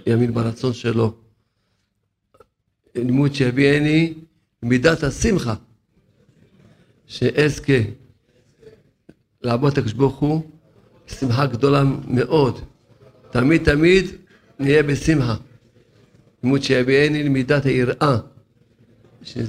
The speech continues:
ש-, שאזכה ליראה מהקדוש ברוך הוא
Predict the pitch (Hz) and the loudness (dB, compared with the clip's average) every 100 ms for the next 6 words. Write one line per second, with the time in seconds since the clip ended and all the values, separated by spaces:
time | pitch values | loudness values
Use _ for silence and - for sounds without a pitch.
0 | 113 - - - 113 113 - - 120 110 | -10 -18 -10 -4 -2 -4 -10 -6 -4 -4
1 | - - 143 110 - _ _ _ _ _ | -6 0 0 -2 -10 _ _ _ _ _
2 | _ _ _ _ 127 - 135 135 127 147 | _ _ _ _ -12 -4 0 2 2 0
3 | 143 135 117 104 127 139 139 160 | 0 0 -2 -4 0 0 2 2